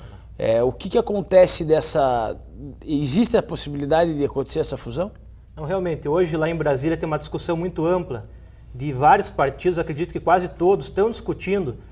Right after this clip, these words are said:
Speaker 2: é, as fusões que podem ocorrer, como que eles vão realizar isso,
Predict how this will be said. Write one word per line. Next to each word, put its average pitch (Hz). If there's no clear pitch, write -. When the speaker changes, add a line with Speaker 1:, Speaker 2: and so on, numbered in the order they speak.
Speaker 2:
é, 139
as 147
fusões 165
que 175
podem 156
ocorrer, 147
como 165
que 185
eles 143
vão 156
realizar 151
isso, 190